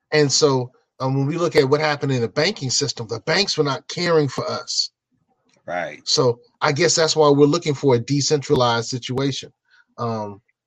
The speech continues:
Speaker 1: so let me
Speaker 2: Mm.
Speaker 1: see, wallets. Cryptocurrency wallets are pieces of software that store your addresses and private keys.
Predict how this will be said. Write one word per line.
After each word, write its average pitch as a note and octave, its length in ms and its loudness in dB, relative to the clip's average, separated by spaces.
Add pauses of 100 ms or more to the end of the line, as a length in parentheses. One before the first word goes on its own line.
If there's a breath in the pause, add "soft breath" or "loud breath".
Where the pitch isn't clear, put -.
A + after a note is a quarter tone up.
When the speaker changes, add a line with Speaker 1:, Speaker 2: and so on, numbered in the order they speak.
Speaker 1:
so - 160 -4
let - 140 -6
me C3 60 -6
Speaker 2:
Mm. - 20 -10
Speaker 1:
see, C3 160 -4
wallets. A#2 480 0 (340 soft breath)
Cryptocurrency D3 560 4
wallets C3 400 4
are A#2+ 60 -2
pieces C3 360 -2
of G#2+ 60 -4
software B2 480 2
that A2 100 0
store B2 260 2
your A2+ 180 2
addresses A#2+ 680 0
and G#2 100 -12
private A2+ 340 -2
keys. C3+ 580 -2